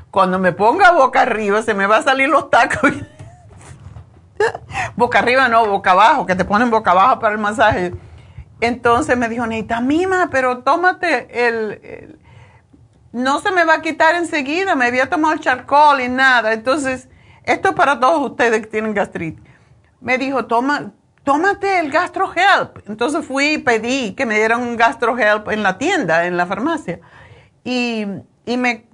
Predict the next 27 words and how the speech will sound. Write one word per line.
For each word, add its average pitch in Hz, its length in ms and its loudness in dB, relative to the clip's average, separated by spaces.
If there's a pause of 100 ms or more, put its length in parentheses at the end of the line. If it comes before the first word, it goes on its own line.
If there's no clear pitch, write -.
(100)
chupé, 269 560 0
me 233 220 -2
mordí 214 580 -2
dos, 185 600 2 (560)
es 180 280 -6
masticable. 208 800 -2 (380)
Me 214 140 -4
fui, 285 220 -4
me 285 160 0
di 277 100 -4
el 277 140 0
masaje, 294 960 0 (200)
como 214 420 -2
si 196 180 -10
nada, 220 300 2
me 196 160 -2
dormí, 190 720 -2
todo. 214 440 -2 (180)
Se 262 160 -6
me 240 220 -2
quitó 285 760 0 (100)
totalmente 285 920 4
el, 240 260 0
el 233 220 0
ardor 214 580 2
de 208 80 -4
estómago. 180 760 -4